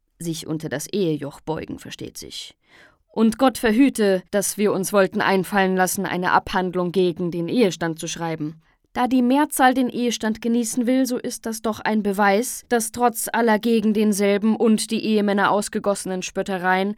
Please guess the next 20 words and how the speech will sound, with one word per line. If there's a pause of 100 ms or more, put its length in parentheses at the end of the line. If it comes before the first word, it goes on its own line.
(100)
diese
Verbindung,
welche
zwei
Menschen
zeitlebens
aneinander
kettet, (280)
mehr
Vorzüge
und
Freuden
als
Langeweile
und
Widerwärtigkeiten
mit
sich
bringen
muss.